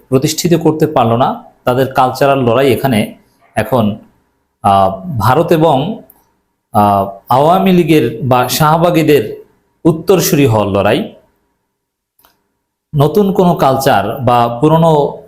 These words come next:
শত বছরের বাঙালি মুসলমান বা বাংলাদেশি মুসলমানদের কালচার, এগুলো ধারণ করা, এগুলোর বিস্তার করা, এগুলো ক্ষেত্রে বিএনপি ছাত্রদল কিছুই করতে পারল না। বরং তারা এই নতুন বাংলাদেশে ঈদকে কেন্দ্র করে আরো বেশি বিতর্কিত হয়েছে। আপনারা জানেন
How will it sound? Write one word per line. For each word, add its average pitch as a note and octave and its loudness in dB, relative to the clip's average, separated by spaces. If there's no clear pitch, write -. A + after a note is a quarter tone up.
শত - -2
বছরের C#3+ 0
বাঙালি C#3+ 0
মুসলমান C#3+ -2
বা B2 0
বাংলাদেশি C3+ -2
মুসলমানদের C3 -2
কালচার, A#2+ -2
এগুলো C3+ 2
ধারণ C3 0
করা, B2 0
এগুলোর B2+ 2
বিস্তার C3+ -2
করা, A2 0
এগুলো F3+ 2
ক্ষেত্রে F#3 -2
বিএনপি D3+ 0
ছাত্রদল D#3+ 0
কিছুই G3+ 0
করতে A#2+ -2
পারল E2+ -6
না। - -20
বরং G3 2
তারা D#3+ 2
এই D3 2
নতুন C#3+ 0
বাংলাদেশে D#3 0
ঈদকে D3 -2
কেন্দ্র C#3 -2
করে C#3+ 0
আরো B2 0
বেশি B2+ -2
বিতর্কিত C3 -2
হয়েছে। F#2 -6
আপনারা B2 -2
জানেন C3 0